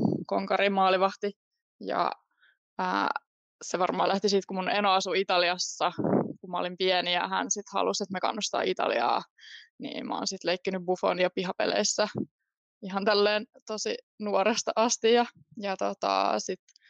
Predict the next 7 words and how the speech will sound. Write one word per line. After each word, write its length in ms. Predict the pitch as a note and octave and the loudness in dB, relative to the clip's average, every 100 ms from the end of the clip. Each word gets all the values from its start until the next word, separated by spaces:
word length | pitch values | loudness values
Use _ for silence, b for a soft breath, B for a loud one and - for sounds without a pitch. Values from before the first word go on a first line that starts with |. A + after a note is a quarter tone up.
| b b b b b b _ _ - | b b b b b b _ _ 0
Buffon 380 | B3+ B3+ A#3+ A3+ | 2 6 4 4
on 200 | A3+ G#3 _ | 2 0 _
pitkään 460 | C4 B3+ - A3 A3 | 2 2 2 2 4
ollut 220 | G#3+ A3 | 4 2
Juventuksen, 800 | A#3 A3 G#3+ A3 A3 - G#3 G3+ - - | 2 2 2 0 -4 0 0 0 -12 -6
äh, 140 | - - - _ _ - - | -4 -4 -6 _ _ -12 -4
tota, 560 | E3+ - A2 G#2 - | -4 -2 -2 0 -2